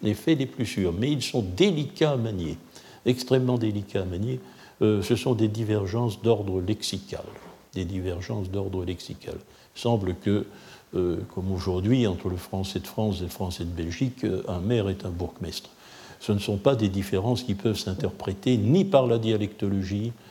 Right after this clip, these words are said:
ni par, euh, ni par, bien sûr, euh, la chronologie. Ce sont des faits lexicaux, relèvent parfois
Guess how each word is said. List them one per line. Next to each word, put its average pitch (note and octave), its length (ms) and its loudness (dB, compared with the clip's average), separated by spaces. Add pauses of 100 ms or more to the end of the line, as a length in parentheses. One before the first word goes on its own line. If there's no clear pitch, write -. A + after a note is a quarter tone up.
(160)
ni A#2+ 400 4 (240)
par, A2+ 340 0 (140)
euh, G2 240 -2 (320)
ni B2+ 240 0
par, A2 280 0
bien G2+ 200 0
sûr, B2+ 300 2 (340)
euh, G#2+ 60 6
la F#2 120 2
chronologie. F2+ 800 2 (120)
Ce F#2 80 -10
sont - 180 -6
des F#2+ 160 -4
faits A#2+ 280 0
lexicaux, G#2 460 2
relèvent A2 340 4
parfois B2+ 480 2